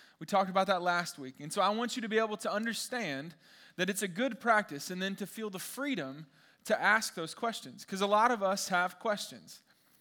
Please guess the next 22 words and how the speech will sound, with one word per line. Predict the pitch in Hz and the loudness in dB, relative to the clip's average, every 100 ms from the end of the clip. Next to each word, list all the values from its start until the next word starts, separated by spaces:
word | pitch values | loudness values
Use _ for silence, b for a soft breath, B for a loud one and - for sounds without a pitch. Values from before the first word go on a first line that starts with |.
| b - | b -4
We | |
have | 190 | -2
questions | 196 202 175 160 | 0 -2 -2 -2
about | 156 151 | -2 0
God. | 160 180 220 208 | 2 4 2 0
We | |
have | 156 143 | -4 -4
questions | 170 160 156 | -6 -8 -12
about | 139 131 - B B | -8 -8 -8 B B
faith. | - - 208 240 - | -8 2 2 2 -4
We | |
have | 147 - | -8 -6
questions | 160 147 | -6 -6
about | 135 135 | -8 -8
the | 131 | -8
world. | 123 156 220 240 | -4 -2 0 -2
We | 170 | -4
have | 127 | -8
questions | - 143 143 | -8 -8 -8
about | 131 | -10
our | 123 | -10
future, | - 208 240 - 240 | -8 -6 -6 -4 -6